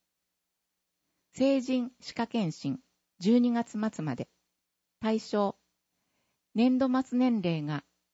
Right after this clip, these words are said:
二十、三十、四十、五十、六十歳の人。内容、歯や歯肉などの検診。結果説明。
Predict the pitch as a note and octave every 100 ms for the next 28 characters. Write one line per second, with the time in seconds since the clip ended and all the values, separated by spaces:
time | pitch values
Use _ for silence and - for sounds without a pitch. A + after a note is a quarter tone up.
0 | - F#3+ F3 A#3 F3 - _ _ - C4
1 | A3+ F#3 - C#3 - _ _ - A#3+ A3
2 | F3 D#3+ D3+ - _ - - - C4+ G#3+
3 | - _ _ - D#3+ - G#3+ B3 - F3
4 | D3+ C3+ C3+ - - _ _ _ _ _
5 | _ _ _ _ - G3+ G#3 G3+ G3 -
6 | _ _ _ _ _ - B3 F#3+ - -
7 | - G#3 A#3 A#3+ A#3 E3+ C#3 - D#3+ D#3+
8 | - E3 C#3 _ _ _ _ _ _ _
9 | _ _ - G3+ - A#3+ B3 A3+ F#3 D#3+
10 | A#2+